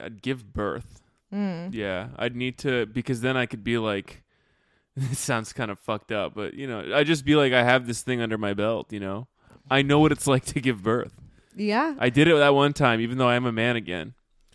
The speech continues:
Speaker 1: No one can tell me that I don't know what the mi-, <laughs> the miracle of giving birth is like.
Speaker 2: Yeah.
Speaker 1: That'd probably take a day, right? Give or take.
Speaker 2: Yeah, I mean, if you, if you came into a body that was already pregnant.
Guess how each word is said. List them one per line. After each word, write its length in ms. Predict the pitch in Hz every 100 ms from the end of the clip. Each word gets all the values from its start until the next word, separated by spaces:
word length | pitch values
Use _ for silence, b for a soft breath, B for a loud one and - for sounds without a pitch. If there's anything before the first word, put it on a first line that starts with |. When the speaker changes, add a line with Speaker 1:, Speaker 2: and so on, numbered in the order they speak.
| _
Speaker 1:
No 140 | 113 123
one 140 | 139
can 160 | 139 120
tell 160 | 131
me 100 | 120
that 80 | 117
I 60 | 107
don't 240 | 110 98
know 180 | 110 113
what 300 | 107 104 95 -
the 60 | -
mi-, 640 | 113 113 - - - 175
<laughs> 40 | -
the 80 | 127
miracle 540 | 120 131 139 147 131
of 100 | 113
giving 240 | 113 113
birth 300 | 104 110 113
is 160 | - -
like. 220 | 71 57
Speaker 2:
Yeah. 360 | 220 220 262 254 _ _ b b b b b
Speaker 1:
That'd 120 | - 135
probably 260 | 220 202
take 260 | 151 135 113
a 60 |
day, 220 | 104 107 104
right? 360 | 104 123 143 _ -
Give 140 | 135
or 80 | 127
take. 380 | 131 127 143 _ _ _ _ -
Speaker 2:
Yeah, 240 | 269 403
I 140 | 254 233
mean, 140 | 233
if 140 | 233
you, 220 | 226 233 226
if 180 | 226
you 120 | 240 240
came 260 | - 226
into 200 | 233 226
a 80 | 202
body 360 | 175 185 208 202
that 120 | 185
was 120 | 175
already 180 | 175 165
pregnant. 460 | 202 202 156 -